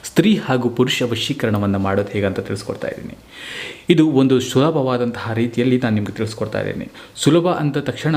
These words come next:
ನೀವು ಈ ಸುಲಭವಾಗಿದೆ ಮಾಡಬಹುದು ಅಂತ ನೀವು ತುಂಬ ಕೇರ್‌ಲೆಸ್ ಆಗಿ ಮಾಡಿದ್ರೆ ಖಂಡಿತವಾಗ್ಲೂ ಇದು ಫಲ ನೀಡೋದಿಲ್ಲ. ಇದನ್ನ ಮಾಡಬೇಕಾದ್ರೆ ತುಂಬ ಸ್ನಾನ ಮಾಡಿ ಹಾಗೂ ಶುಭ್ರವಾಗಿ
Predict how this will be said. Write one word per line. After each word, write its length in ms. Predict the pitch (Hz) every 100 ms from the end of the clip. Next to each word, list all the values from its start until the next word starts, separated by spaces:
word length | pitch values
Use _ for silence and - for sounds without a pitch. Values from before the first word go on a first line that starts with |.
| 135
ನೀವು 400 | 127 123 123 120
ಈ 220 | - 127 123
ಸುಲಭವಾಗಿದೆ 1080 | - 131 156 156 143 143 139 135 135 131
ಮಾಡಬಹುದು 540 | 135 117 135 135 131 127
ಅಂತ 180 | 127 135
ನೀವು 420 | 127 123 120 120 120 - - - -
ತುಂಬ 240 | 135 156
ಕೇರ್‌ಲೆಸ್ 460 | 165 165 143 135 -
ಆಗಿ 140 | 120
ಮಾಡಿದ್ರೆ 360 | 113 113 123 123
ಖಂಡಿತವಾಗ್ಲೂ 600 | 120 120 139 139 127 117
ಇದು 120 | 110
ಫಲ 220 | 110 110
ನೀಡೋದಿಲ್ಲ. 420 | 107 101 98 95 - - - - -
ಇದನ್ನ 260 | 131 147
ಮಾಡಬೇಕಾದ್ರೆ 880 | 123 110 107 110 123 131 123 123 - - -
ತುಂಬ 280 | 147 123 127 - - - -
ಸ್ನಾನ 360 | - 123 156 156
ಮಾಡಿ 380 | 143 123 123 - -
ಹಾಗೂ 460 | 120 120 120 - - -
ಶುಭ್ರವಾಗಿ 760 | - 147 156 156 127 107 113